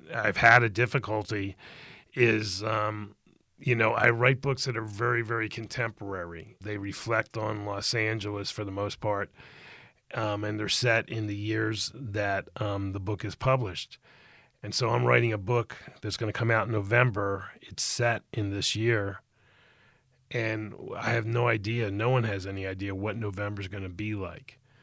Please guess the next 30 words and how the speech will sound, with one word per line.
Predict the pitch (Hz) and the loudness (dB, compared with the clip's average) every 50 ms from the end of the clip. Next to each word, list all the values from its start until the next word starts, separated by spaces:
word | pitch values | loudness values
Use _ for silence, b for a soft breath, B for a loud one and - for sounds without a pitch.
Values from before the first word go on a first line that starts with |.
| b b b b b b b | b b b b b b b
The | 107 113 | 4 6
other | 135 151 139 | 6 6 6
thing | - 127 120 113 113 | 4 2 2 2 2
is, | 113 110 104 95 95 - - - | 0 0 -2 -4 -6 -8 -6 -2
this | 127 135 - | -2 -2 -2
book, | - - - 123 110 101 98 - | -4 -4 -4 -4 -4 -4 -6 -8
I | 113 101 110 | -8 -8 -8
started | - - - 135 131 127 110 | -6 -4 0 0 2 2 2
writing | 110 120 131 135 120 107 | 4 2 2 2 2 -2
it | |
in | 104 101 | -4 -6
December, | 98 98 - - 127 131 131 107 | -6 -4 -2 -2 -2 -2 -2 -4
but | 92 87 92 | -4 -6 -6
I | 98 98 | -6 -6
set | - - - 127 127 123 | -6 -4 -2 0 0 0
it | 110 101 98 | 0 -4 -6
in | 95 98 98 101 | -6 -6 -6 -4
April. | 104 120 127 131 - 98 87 87 - B B B B B B B B B B B B B - - | -2 -2 -2 -2 -4 -4 -4 -6 -10 B B B B B B B B B B B B B -4 -2
And | 120 117 | -2 -2
it's | 113 107 - - | -2 -2 -4 -2
a | 120 110 110 | -2 -2 -2
Mickey | 110 113 123 123 - 113 101 | -2 -2 -2 -2 -2 -2 -2
Haller | 95 113 120 123 127 120 107 | 2 4 4 6 6 4 2
book, | 92 90 90 90 - - - | 0 -4 -8 -8 -8 -10 -12
The | - | -10
Lincoln | 98 104 110 107 104 107 104 104 101 | -6 -4 -4 -4 -4 -6 -6 -6 -4
Lawyer. | 110 117 117 110 98 85 82 - - - - | -2 0 0 0 -2 -4 -8 -12 -14 -12 -8
It's | 120 104 - - - - | -8 -6 -6 -6 -6 -6
a, | 104 98 98 98 98 98 98 | -6 -6 -6 -6 -6 -4 -4
um, | 98 98 95 95 95 95 | -4 -4 -6 -6 -8 -10